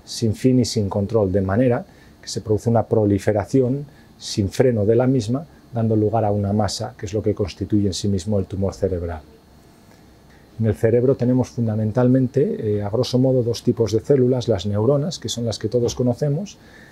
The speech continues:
y las células gliales, que son las que dan soporte o sustento al cerebro. Los tumores que se derivan de estas células son los gliomas. Y dentro de los gliomas hay diferentes tipos.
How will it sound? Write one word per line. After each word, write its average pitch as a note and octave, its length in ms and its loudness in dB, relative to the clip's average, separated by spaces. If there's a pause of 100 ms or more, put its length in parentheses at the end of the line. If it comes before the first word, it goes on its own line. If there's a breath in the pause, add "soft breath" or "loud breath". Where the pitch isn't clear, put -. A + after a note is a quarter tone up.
(200 loud breath)
y A#2+ 80 -2
las G#2+ 180 0
células A#2+ 400 2
gliales, B2+ 420 2
que A2+ 120 -6
son B2+ 140 -4
las A#2 140 -4
que - 80 0
dan A#2 160 0
soporte B2 480 0
o C3+ 60 2
sustento A2 460 0
al G#2 80 0
cerebro. G2 460 0 (340 loud breath)
Los A2 240 -6
tumores B2+ 420 4
que A#2 120 -2
se - 140 -2
derivan B2 400 2
de A2 80 2
estas A#2 220 -2
células C#3 360 -2
son C3 180 -2
los A2+ 160 0
gliomas. G#2+ 580 0 (720 loud breath)
Y - 40 -2
dentro A#2+ 300 4
de B2+ 60 6
los A#2 160 2
gliomas C3 480 2
hay A#2+ 80 4
diferentes A2+ 580 0
tipos. - 520 -2